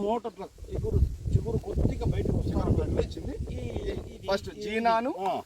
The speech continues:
Speaker 2: బోరోటన్ మీరు కలిపి
Speaker 1: ఆ,
Speaker 2: పురుగు మందులో
Speaker 1: జీ-,
Speaker 2: కలిపి
Speaker 1: జీనాను,
Speaker 2: కొట్టారు.
Speaker 1: బోరో టూ.
Speaker 2: బోరో టూ
Speaker 1: ఇది
Speaker 2: రన్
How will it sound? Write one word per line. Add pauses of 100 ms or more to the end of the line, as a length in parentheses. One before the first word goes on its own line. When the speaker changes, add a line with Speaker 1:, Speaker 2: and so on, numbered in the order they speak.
(100)
Speaker 2:
బోరోటన్
మీరు
కలిపి
Speaker 1:
ఆ,
Speaker 2:
పురుగు
మందులో
Speaker 1:
జీ-,
Speaker 2:
కలిపి
Speaker 1:
జీనాను,
Speaker 2:
కొట్టారు.
Speaker 1:
బోరో
టూ. (320)
Speaker 2:
బోరో
టూ
Speaker 1:
ఇది
Speaker 2:
రన్